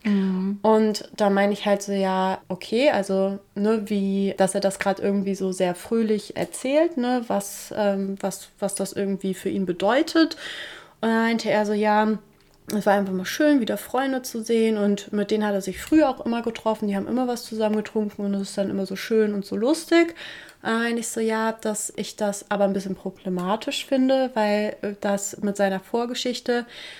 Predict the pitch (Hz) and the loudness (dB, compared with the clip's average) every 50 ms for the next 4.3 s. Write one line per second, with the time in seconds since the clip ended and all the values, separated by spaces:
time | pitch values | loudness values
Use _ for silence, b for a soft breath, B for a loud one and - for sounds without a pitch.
0 | B B B - - - 214 214 214 220 220 - 220 208 208 208 - - 208 208 | B B B -8 -2 0 2 2 2 0 0 2 2 2 2 0 -2 -2 0 2
1 | 208 208 208 208 196 - - 190 190 196 208 214 220 - - - - - - 214 | 2 2 2 0 0 -2 -4 -2 2 2 4 4 2 0 -6 -10 -8 -6 -2 2
2 | 196 202 196 - - 208 202 202 247 285 285 - 247 - - 214 - - 214 208 | 4 4 4 2 2 2 2 4 4 4 4 2 0 -4 -6 -6 -4 -2 -2 -2
3 | - - - 202 190 185 185 185 190 190 190 - - 208 202 202 208 208 202 - | -2 -2 -2 0 2 2 2 2 2 2 0 -2 0 2 2 2 2 2 2 2
4 | 196 190 190 - - | 2 2 0 -2 -6